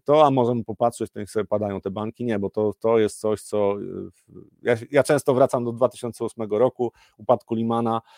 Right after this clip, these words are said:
E, gdyby, y, decydenci, którzy pozwolili na tę, na upadłość, e, Lehmana, wiedzieli, jakie będą skutki tego, to zapłaciliby dowolne pieniądze, żeby Lehman nie upadł. No, ale to, y, myślę, że rząd chiński ma świadomość tego, że,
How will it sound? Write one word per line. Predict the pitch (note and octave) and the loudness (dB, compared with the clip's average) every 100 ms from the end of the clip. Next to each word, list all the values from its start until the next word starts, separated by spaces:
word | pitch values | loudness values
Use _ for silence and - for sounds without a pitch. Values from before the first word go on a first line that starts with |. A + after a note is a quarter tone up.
| - - _ - | -20 -20 _ -10
E, | G2 G2+ | -6 -4
gdyby, | G#2 B2+ B2+ B2+ A#2+ A#2+ A#2 A2+ A2 F#2+ A#2+ | 0 4 6 6 2 0 0 -2 -8 -12 -8
y, | |
decydenci, | A#2 A#2+ B2+ D3 C#3 A#2 | -4 -2 4 4 4 -2
którzy | A#2+ A2+ | -4 -2
pozwolili | A#2 A#2 C3 | 0 2 2
na | A#2+ | 2
tę, | A2 A2+ G#2+ | 0 -2 -4
na | A#2 A2+ | -2 -2
upadłość, | G#2+ A2+ A2 G#2 - A2+ | 2 2 2 -2 -6 -4
e, | |
Lehmana, | A2 G#2+ A2 A#2 A2+ G2+ | -2 0 -2 -2 -2 -4
wiedzieli, | G#2 G#2 A#2+ A2 | -4 -2 0 0
jakie | G#2+ - | -2 -4
będą | G#2 G#2 G#2+ | -6 -4 -6
skutki | - B2+ - - | -4 -6 -6 -6
tego, | A2+ A2 A#2+ A#2+ - | -2 2 4 4 2
to | |
zapłaciliby | A2 A#2 A#2 - A#2 A#2+ | -2 0 0 -2 -4 2
dowolne | C#3+ D#3 C#3 G#2 | 6 8 8 6
pieniądze, | A2+ G2+ G2 F#2+ A2+ C3 B2+ | -2 -4 -4 0 0 -2 -12
żeby | G#2 G2+ | -12 -4
Lehman | G#2+ G2+ G2+ | -4 -4 -6
nie | G2 | -6
upadł. | F2+ - - | -8 -12 -16
No, | G#2 G#2+ | -4 0
ale | G#2+ G#2+ | 2 2
to, | B2 A#2 G#2+ A2 G#2 | 4 4 2 0 -2
y, | G2+ _ | -4 _
myślę, | C3 C3 B2 | -8 -6 -2
że | A2+ | -2
rząd | A#2 A2+ | -2 -2
chiński | A#2+ A2+ - A2 | -8 -10 -8 -6
ma | A2+ | -6
świadomość | G#2+ A2 G#2+ G#2+ - | -4 -4 -4 -4 -4
tego, | A2+ G#2+ | -4 -2
że, | G2+ G#2 | 0 -2